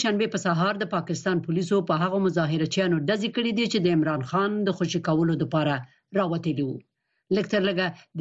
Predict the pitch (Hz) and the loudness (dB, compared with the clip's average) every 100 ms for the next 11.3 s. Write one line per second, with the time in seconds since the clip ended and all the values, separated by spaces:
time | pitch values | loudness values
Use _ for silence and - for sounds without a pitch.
0 | 180 226 214 185 175 170 165 254 214 175 | 0 2 0 0 2 2 0 0 0 0
1 | 151 143 165 151 151 - 156 147 139 127 | 0 0 0 0 0 0 0 0 -2 -2
2 | 135 143 131 - - _ _ _ _ - | -2 -2 -2 -4 -8 _ _ _ _ -4
3 | 165 170 190 180 202 196 185 185 190 202 | 0 0 0 0 0 0 0 0 0 0
4 | 208 202 190 180 175 160 214 208 185 202 | 0 0 0 2 2 2 0 0 0 0
5 | - 233 185 165 165 - 220 - 175 170 | 0 0 2 2 0 -2 -2 0 0 2
6 | 156 156 214 220 208 226 220 - 202 190 | 2 0 0 -2 0 0 0 0 2 2
7 | 175 160 160 160 - 202 139 - _ 180 | 2 0 0 -2 0 0 0 -8 _ -2
8 | 175 170 190 175 165 190 233 254 247 240 | 0 0 0 0 0 0 0 -2 -6 -4
9 | 233 - 226 240 185 208 190 247 151 - | -6 -6 -4 -2 0 0 0 0 -2 -8
10 | - 196 185 180 185 156 160 170 151 165 | -2 0 2 2 2 2 2 0 2 -2
11 | 127 - | -2 -10